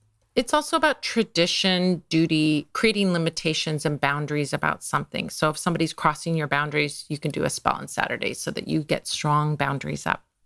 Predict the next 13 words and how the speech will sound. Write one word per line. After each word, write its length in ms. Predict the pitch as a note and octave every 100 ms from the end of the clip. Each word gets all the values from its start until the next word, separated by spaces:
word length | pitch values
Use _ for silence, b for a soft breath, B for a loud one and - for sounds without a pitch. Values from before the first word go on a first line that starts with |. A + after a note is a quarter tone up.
| _ _ -
Now, 120 | B3
another 260 | A3+ A#3 E4+
way 280 | G#3+ D#3 E3+ B B B B
that 160 | - E3+
we 100 | F3+
can 300 | - F3+ E3
work 420 | C#3+ D#3 - - B B B -
is 600 | F3+ F3 E3+ E3+ D#3+ -
that 400 | F3+ E3+ D#3+ -
we 220 | F3+ F#3+ E3+
can 240 | G3+ F3+
work 220 | F#3 F3+
with 120 | -